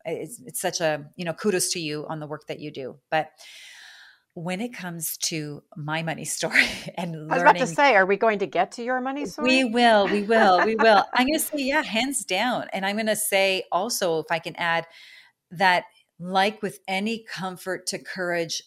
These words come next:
Speaker 1: moment, it's an ongoing story that I, from my experience, it, I'm, it's something that I'm continually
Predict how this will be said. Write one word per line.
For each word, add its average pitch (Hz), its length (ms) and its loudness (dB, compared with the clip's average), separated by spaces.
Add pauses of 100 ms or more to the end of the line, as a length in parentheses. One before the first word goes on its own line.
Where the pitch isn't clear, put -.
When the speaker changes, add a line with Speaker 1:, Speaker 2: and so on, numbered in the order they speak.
(120)
Speaker 1:
moment, 170 640 -6 (400)
it's 180 180 -6
an 185 220 -6
ongoing 160 540 -6
story 156 720 -6 (140)
that 151 400 -6
I, 170 280 0
from 165 300 -8
my 170 200 0
experience, 151 800 -8 (520)
it, 180 200 -6 (100)
I'm, 175 180 -2
it's 180 160 -4
something 180 300 -4
that 165 100 -2
I'm 156 160 -6 (220)
continually 156 1040 -8